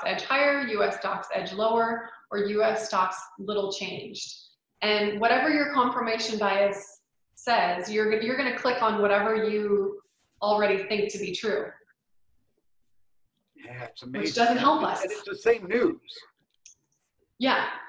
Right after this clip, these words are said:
Speaker 1: So go ahead and read this sentence.
Speaker 2: New York in the spring.
Speaker 1: And that is the way the vast majority of people would read it.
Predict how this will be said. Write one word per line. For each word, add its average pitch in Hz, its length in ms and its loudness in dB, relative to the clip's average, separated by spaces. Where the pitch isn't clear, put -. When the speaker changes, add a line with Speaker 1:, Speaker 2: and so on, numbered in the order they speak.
Speaker 1:
So 254 240 4
go 277 140 8
ahead 330 300 6
and 233 200 0
read 254 520 0
this 220 500 0
sentence. 196 880 -4
Speaker 2:
New 156 240 -6
York 220 380 0
in 196 140 -2
the 185 80 -6
spring. 175 520 -6
Speaker 1:
And 220 260 2
that 240 220 4
is 247 160 2
the 240 100 -4
way 226 160 2
the 214 160 -2
vast 233 320 4
majority 226 420 2
of 208 100 2
people 196 440 -2
would 214 120 0
read 285 200 2
it. - 260 -2